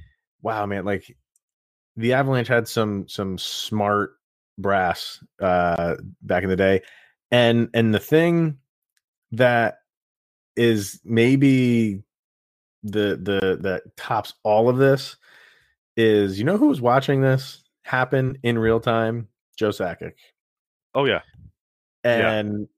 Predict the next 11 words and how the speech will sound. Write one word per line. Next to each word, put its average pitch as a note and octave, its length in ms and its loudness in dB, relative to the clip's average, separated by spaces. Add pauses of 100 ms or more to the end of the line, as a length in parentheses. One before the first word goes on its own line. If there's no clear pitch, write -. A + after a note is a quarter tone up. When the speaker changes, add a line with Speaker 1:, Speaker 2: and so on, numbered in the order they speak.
(480)
Speaker 1:
look C3 380 0
what E3 140 0
he D3 280 -4
pulled G#2 360 0
off F2 600 -4 (560)
when G2+ 460 -2
Matt G2 220 -2
Duchene F#2 480 -4
wanted F2 280 -6
out. D#2 300 -8 (760)
And G2+ 600 0